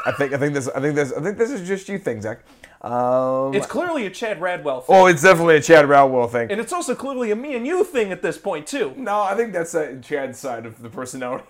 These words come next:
Speaker 1: <laughs> Although, yes, I, I'm gonna go with one more thing because, 'cause Chanel, eh, who is the lead,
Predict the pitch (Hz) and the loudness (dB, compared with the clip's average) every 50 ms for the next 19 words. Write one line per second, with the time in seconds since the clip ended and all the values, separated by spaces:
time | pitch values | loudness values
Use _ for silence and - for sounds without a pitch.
0 | _ _ - 254 - - 220 208 - - - 208 190 170 - - - _ - 196 | _ _ -14 -12 -8 -4 -4 -4 -4 -4 -6 -8 -8 -8 -10 -16 -18 _ -6 -6
1 | 190 - - 175 180 - - 202 254 330 302 254 240 220 208 180 170 165 156 165 | -6 -4 -6 -8 -8 -6 -6 -6 -6 -6 0 2 2 2 2 0 -4 -4 -2 -2
2 | 170 170 170 170 165 165 165 156 160 156 151 151 156 165 160 151 147 139 - 151 | -2 -2 -2 -2 -2 -2 -2 -2 -4 -4 -4 -4 -4 -6 -6 -8 -8 -4 -4 -4
3 | 147 147 143 - _ _ _ _ _ _ _ - - 151 147 131 113 - - 135 | -4 -4 -6 -10 _ _ _ _ _ _ _ -6 -4 -4 -4 -4 -8 -14 -18 -16
4 | - - 160 151 151 156 160 165 165 175 185 202 208 202 196 - _ _ _ - | -10 -8 -8 -6 -4 -2 -2 0 0 0 -2 -4 -6 -10 -12 -16 _ _ _ -12
5 | 147 - 92 120 - 147 151 147 147 147 143 131 113 127 131 123 123 117 117 120 | -12 -12 -12 -12 -10 -8 -6 -6 -6 -6 -8 -8 -8 -10 -10 -8 -10 -12 -10 -10
6 | 127 135 139 143 139 131 120 | -8 -8 -6 -6 -8 -10 -10